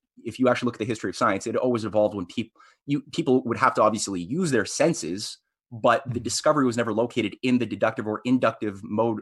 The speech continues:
Speaker 1: of reasoning located with the senses jumping back to abstract thinking or anything. It was always when, um, you leapt outside of that with eurekas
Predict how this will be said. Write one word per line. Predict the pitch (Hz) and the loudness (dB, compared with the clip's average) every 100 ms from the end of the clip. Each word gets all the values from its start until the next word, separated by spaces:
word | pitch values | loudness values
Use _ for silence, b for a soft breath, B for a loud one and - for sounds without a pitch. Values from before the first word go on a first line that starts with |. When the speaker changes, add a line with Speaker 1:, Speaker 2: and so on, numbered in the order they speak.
| - | -4
Speaker 1:
of | 101 98 | -4 -2
reasoning | 113 127 107 95 | 0 0 0 -2
located | 104 107 117 98 | -2 -2 -4 -6
with | 92 101 - | -4 -6 -6
the | 95 | -12
senses | - 113 110 101 90 - - _ _ 120 | -2 -2 -2 -4 -4 -8 -14 _ _ -2
jumping | 123 113 110 | 0 0 0
back | 101 107 | 0 0
to | - 107 | -2 -4
abstract | 101 - 95 - | -4 -2 -4 -4
thinking | 120 - 87 | -8 -6 -6
or | 92 | -6
anything. | - 123 | -4 -2
It | |
was | 131 | -2
always | 131 151 135 110 | 2 2 2 2
when, | 113 110 104 b b b b _ 110 | 0 0 -2 b b b b _ 2
um, | 104 98 98 - | 4 4 0 -2
you | 120 117 | -2 2
leapt | 139 139 - | 2 2 -2
outside | 120 - - 131 131 | -2 -2 2 4 4
of | 98 | 2
that | 90 85 | 0 -2
with | 107 104 | -4 -8
eurekas | 107 104 117 78 - - | -6 -4 -2 -4 -6 -10